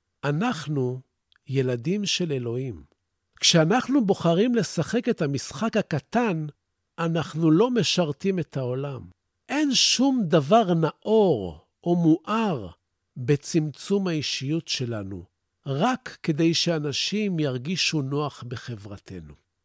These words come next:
נולדנו כדי לממש את הקסם האלוהי הגדול בנו, הוא לא גלום רק בחלק מאיתנו. כל אחד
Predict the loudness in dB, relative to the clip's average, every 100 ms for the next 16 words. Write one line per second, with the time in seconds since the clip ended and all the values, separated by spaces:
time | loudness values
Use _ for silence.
0 | _ _ -10 -2 0 2 2 2 0 -4
1 | -2 -2 -2 -6 -4 -4 -4 -6 -6 -6
2 | -4 -4 -6 -6 -14 _ -2 0 -2 -4
3 | -2 -2 -4 -4 -2 -2 -4 -4 -6 -4
4 | 0 0 0 0 -2 -2 -4 -8 _ _
5 | _ 4 8 10 10 8 4 4 4 2
6 | 0 0 0 0 0 0 0 -2 -10 -12
7 | -12 -14 -14 -14 -18 _ _ _ _ 0
8 | 6 8 8 6 2 0 4